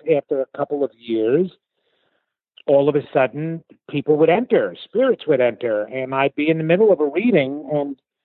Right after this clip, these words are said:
I'd be looking next to me, and there's a woman, or an older woman, a younger woman, a man, a child,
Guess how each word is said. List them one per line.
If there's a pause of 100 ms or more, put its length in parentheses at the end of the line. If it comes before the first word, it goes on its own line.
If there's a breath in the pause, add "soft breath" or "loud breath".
(420)
I'd
be
looking
next
to
me,
and
there's
a
woman,
or (100)
an
older
woman,
a
younger
woman,
a
man, (560 soft breath)
a
child,